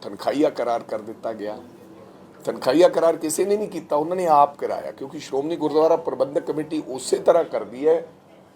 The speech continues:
ਜੋ ਸੁਖਬੀਰ ਸਿੰਘ ਬਾਦਲ ਆਦੇਸ਼ ਦਿੰਦੇ ਆ।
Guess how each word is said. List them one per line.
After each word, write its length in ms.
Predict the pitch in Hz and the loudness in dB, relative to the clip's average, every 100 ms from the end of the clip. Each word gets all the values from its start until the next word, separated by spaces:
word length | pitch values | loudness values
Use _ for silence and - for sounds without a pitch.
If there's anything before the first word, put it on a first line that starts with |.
| - | -20
ਜੋ 600 | - 147 175 190 202 202 | -6 4 6 8 8 6
ਸੁਖਬੀਰ 520 | - - 117 113 135 | 2 -8 -10 -10 -10
ਸਿੰਘ 260 | 131 151 143 | -8 -8 -4
ਬਾਦਲ 360 | 101 95 113 | -4 -2 -4
ਆਦੇਸ਼ 460 | 107 92 95 101 - | -4 -6 -8 -8 -10
ਦਿੰਦੇ 360 | 98 - - | -14 -16 -16
ਆ। 40 | - | -16